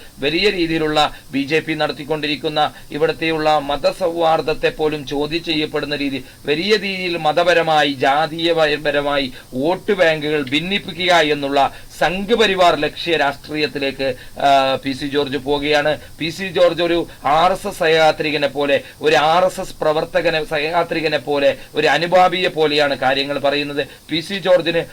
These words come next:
വളരെ വ്യക്തമായ ഉറപ്പുകൾ സംഘപരിവാർ സംഘടനകളിൽ നിന്ന് ലഭിക്കപ്പെട്ടതായി പി സി ജോർജിന്റെ പത്രസമ്മേളനത്തിൽ നമുക്ക് എടുത്തു കാണേണ്ട ഒരു കാര്യമാണ്. അതുകൊണ്ടാണ് പി സി ജോർജ് ഇതിൽ രാഷ്ട്രീയ ആരോപണം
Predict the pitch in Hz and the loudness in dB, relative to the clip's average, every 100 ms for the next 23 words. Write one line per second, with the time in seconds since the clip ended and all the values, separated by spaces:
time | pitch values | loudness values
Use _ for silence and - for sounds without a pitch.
0 | - 139 180 202 175 165 - 202 175 160 | -6 2 4 4 2 0 2 2 4 2
1 | 147 151 160 180 - 196 170 117 - - | 2 2 2 0 -2 2 2 0 -10 -4
2 | 151 170 180 185 175 165 151 - 143 143 | -4 -2 -2 0 2 4 2 0 -4 -2
3 | 147 143 139 139 139 139 139 160 185 175 | -2 -2 -2 -2 -4 -4 -4 -4 -4 -2
4 | 160 143 135 127 - - 127 127 143 139 | 0 0 0 0 -6 -10 -8 -6 -2 -2
5 | 135 135 135 131 123 135 143 139 139 139 | -2 -6 -8 -6 -6 -6 -6 -4 -2 -2
6 | 139 139 139 131 139 131 175 151 139 131 | -4 -6 -6 -6 -6 -4 0 0 0 -4
7 | 135 131 139 143 143 143 139 - - - | -2 -2 0 0 0 -2 -4 -10 -20 -20
8 | - - - - 131 156 180 170 160 151 | -20 -20 -18 -14 -6 -2 0 2 2 2
9 | - - - 151 196 170 170 160 160 151 | -6 -14 -8 -8 -6 0 0 2 0 -4
10 | - - 147 156 139 151 156 - - 196 | -6 -10 -6 -2 0 0 0 -4 -4 -2
11 | 165 160 156 160 151 143 | 2 2 4 2 2 -2